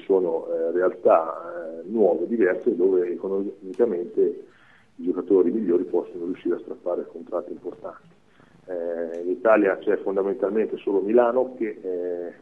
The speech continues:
può pagare determinate cifre, quindi stiamo parlando di alto livello, di Eurolega,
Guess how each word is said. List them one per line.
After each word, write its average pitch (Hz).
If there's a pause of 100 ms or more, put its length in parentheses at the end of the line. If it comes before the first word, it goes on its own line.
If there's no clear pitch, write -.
può 110
pagare 95
determinate 90
cifre, -
quindi 87
stiamo 87
parlando 90
di 85
alto 87
livello, 87
di 85
Eurolega, 90